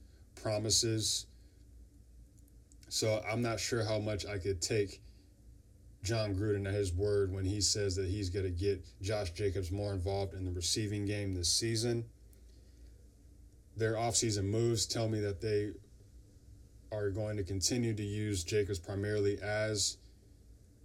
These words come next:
the main running back, and with Jalen Richard still there, I think he'll still be that primary third down back catching the ball out of the backfield. But they also added Devontae Booker,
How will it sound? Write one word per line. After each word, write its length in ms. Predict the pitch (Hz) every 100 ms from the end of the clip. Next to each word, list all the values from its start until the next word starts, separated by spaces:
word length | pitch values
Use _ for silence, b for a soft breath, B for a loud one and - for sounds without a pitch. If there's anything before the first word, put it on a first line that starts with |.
| 104
the 100 | 98
main 500 | 98 104 104 101 101 - - - - -
running 380 | 98 113 117 110
back, 420 | 113 113 113 - -
and 580 | 98 98 95 92 92 87 b b b b b - - - - - -
with 300 | 101 101 90 - -
Jalen 300 | 98 110 107
Richard 480 | 101 92 127 120 117
still 300 | - 120 113
there, 340 | 113 113 110 110
I 80 |
think 220 | 101 101 92
he'll 240 | 120 113
still 260 | - 113 104
be 120 | 107
that 200 | 104 101
primary 500 | - 107 107 107 98
third 320 | 87 110 101
down 280 | 101 98 95
back 280 | 104 104 -
catching 320 | 104 98 101
the 60 |
ball 240 | 90 98 95
out 80 | 92
of 60 |
the 80 | 85
backfield. 720 | 87 110 113 - 113 110 101 B B B -
But 200 | 107 107
they 140 | 117 127
also 380 | 156 151 143
added 480 | 110 117 113 110 104 - - -
Devontae 540 | 104 107 98 101 90
Booker, 480 | 90 127 113 101 95